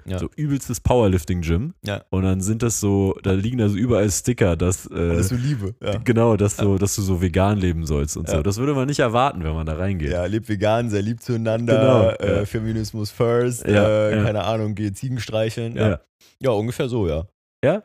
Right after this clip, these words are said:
Speaker 1: Ja, schon.
Speaker 2: Also wird da nicht so hart Faxe gesoffen und Dosenstechen und so?
Speaker 1: Hm, na, auf dem Konzert sowieso nicht.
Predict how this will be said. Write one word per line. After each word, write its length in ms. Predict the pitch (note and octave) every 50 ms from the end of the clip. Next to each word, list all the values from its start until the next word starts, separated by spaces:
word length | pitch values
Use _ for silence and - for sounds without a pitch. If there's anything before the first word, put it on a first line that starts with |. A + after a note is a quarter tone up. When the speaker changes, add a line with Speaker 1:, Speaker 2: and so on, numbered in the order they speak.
| _ - -
Speaker 1:
Ja, 160 | A#2 G#2+ G2+
schon. 120 | - -
Speaker 2:
Also 200 | G2+ G#2+ G#2 G#2+
wird 100 | C3 D3
da 80 | D#3 C#3
nicht 140 | F3 - -
so 160 | A2 E2+ D#2+
hart 180 | E2+ E2 -
Faxe 380 | - - F2 E2+ - - - E2+
gesoffen 400 | E2+ D#2+ D#2 E2+ E2+ D#2+ - F2
und 160 | D#2+ D2+ D2+
Dosenstechen 580 | D#2 E2 F2 F#2+ F#2 - - G2+ G2+ - G#2+ A2
und 140 | A2+ A#2 -
so? 180 | C3+ D3 F3 - - _ _ _ _ _ - -
Speaker 1:
Hm, 320 | C#2+ C2+ C2 C2 - - _ _ _ _ _ _ -
na, 60 | - -
auf 140 | - - -
dem 80 | E2
Konzert 420 | - - C#2 - - D#2 E2 F#2 -
sowieso 300 | F2 D#2 C#2+ C#2 C#2 E2
nicht. 260 | A2 C#3+ - -